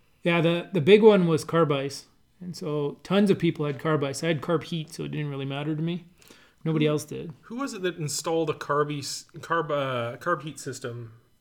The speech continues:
Speaker 1: Oh, yeah.
Speaker 2: in there?
Speaker 1: So Mike Mindell had a, uh, so actually it was Jason Crawford's airplane. Mike Mindell was flying fifty-eight Sonic Zoom.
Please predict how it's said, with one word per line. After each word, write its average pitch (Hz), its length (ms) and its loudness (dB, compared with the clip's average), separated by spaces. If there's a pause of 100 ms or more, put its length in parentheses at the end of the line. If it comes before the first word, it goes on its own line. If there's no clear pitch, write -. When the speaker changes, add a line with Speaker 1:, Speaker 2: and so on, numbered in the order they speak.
(180)
Speaker 1:
Oh, 175 120 6
yeah. 180 220 6
Speaker 2:
in 147 100 -6
there? 139 380 -6 (180)
Speaker 1:
So 185 160 2
Mike 202 220 8
Mindell 202 360 8
had 175 180 4
a, 165 560 -2
uh, 151 40 -6
so 165 180 -2
actually 165 220 2
it 156 40 6
was 143 80 0
Jason 165 260 0
Crawford's 151 440 -2
airplane. 135 280 -6
Mike 139 180 -8
Mindell 143 220 -2
was 135 100 -2
flying 135 220 -6
fifty-eight 131 420 -4
Sonic 135 300 -8
Zoom. 139 260 -2